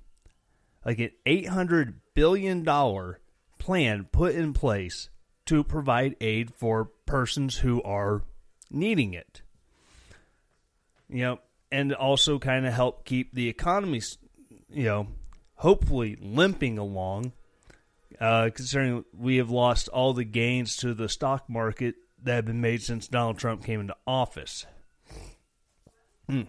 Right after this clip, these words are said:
pardon me. And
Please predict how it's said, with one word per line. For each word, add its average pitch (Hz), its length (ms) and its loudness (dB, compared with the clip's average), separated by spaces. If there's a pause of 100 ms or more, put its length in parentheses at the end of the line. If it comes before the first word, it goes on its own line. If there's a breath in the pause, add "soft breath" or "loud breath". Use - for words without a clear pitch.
(180)
pardon 117 260 -2
me. 90 200 -12 (1600 soft breath)
And 156 540 0